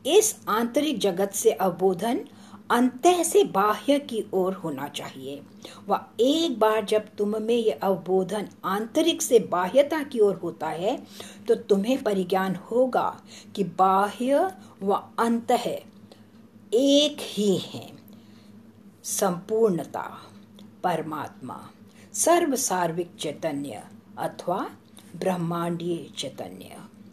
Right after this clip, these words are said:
एकात्मा, केवल एक, यही उक्ति है।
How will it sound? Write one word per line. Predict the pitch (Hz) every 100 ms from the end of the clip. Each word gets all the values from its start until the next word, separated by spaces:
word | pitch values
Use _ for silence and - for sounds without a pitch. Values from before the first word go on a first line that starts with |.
| - - - - - - - - - - - - - - 208
एकात्मा, | 214 214 214 214 175 170 - - - - - -
केवल | 240 226 240 220 - -
एक, | 175 143 - - - - - - -
यही | 190 190 185 233 -
उक्ति | - - 156 131
है। | 110 -